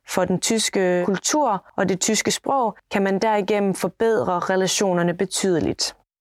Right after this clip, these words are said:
Det overnævnte i tankerne samt en positiv holdning vil sikre dig gode resultater i Tyskland. Ekskurs.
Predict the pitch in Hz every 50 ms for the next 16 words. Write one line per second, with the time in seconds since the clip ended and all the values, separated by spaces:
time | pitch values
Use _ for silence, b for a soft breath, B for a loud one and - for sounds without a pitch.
0 | _ _ _ - - - 220 247 269 269 247 240 233 220 208 185 180 175 - -
1 | 208 208 226 262 262 269 233 208 185 180 190 - - - 226 233 233 - - -
2 | - - - 202 190 - - 214 214 208 - 208 - - 220 202 - 175 190 214
3 | 226 254 277 285 254 233 - _ - 214 190 - 220 214 214 - 202 190 185 180
4 | 180 175 - _ - 202 202 208 208 196 - 185 175 - 196 180 - - 185 165
5 | - - - - - - - 160 - - - - - - - _ _ _ _ _
6 | _ _ _ - 220 214 208 - - - - - 208 170 - - - - - -